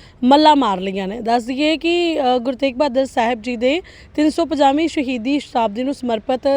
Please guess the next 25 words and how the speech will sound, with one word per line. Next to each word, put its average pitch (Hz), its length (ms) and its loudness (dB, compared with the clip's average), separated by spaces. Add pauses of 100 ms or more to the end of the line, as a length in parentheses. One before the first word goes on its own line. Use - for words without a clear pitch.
ਜਿਹੜਾ 226 200 -2
ਹੈ, 262 320 0
ਆਸਟ੍ਰੇਲੀਆ 330 580 0
ਦੇ 262 120 -2
ਵਿੱਚ 233 220 -4
ਵੀ 254 80 -4
ਇੱਕ 254 180 -8
ਖਾਸ 226 260 0
ਤੌਰ 233 220 2
'ਤੇ 269 300 0 (420)
ਪ੍ਰੋਗਰਾਮ 269 380 6
ਕਰਵਾਇਆ 254 460 2
ਗਿਆ। 269 260 -2 (160)
ਕੈਨਬਰਾ 269 400 2
ਦੀ 330 160 0
ਪਾਰਲੀਮੈਂਟ 262 680 0
ਦੇ 247 140 0
ਵਿੱਚ 240 300 -2
ਇਹਨਾਂ 262 600 -2
ਦੇ 254 340 -2
ਕੁਝ 254 220 -6
ਚਿੱਤਰ 294 420 -2
ਨੇ 247 180 -2
ਜੋ 254 360 0 (360)
ਪੰਜਾਬੀ 262 680 2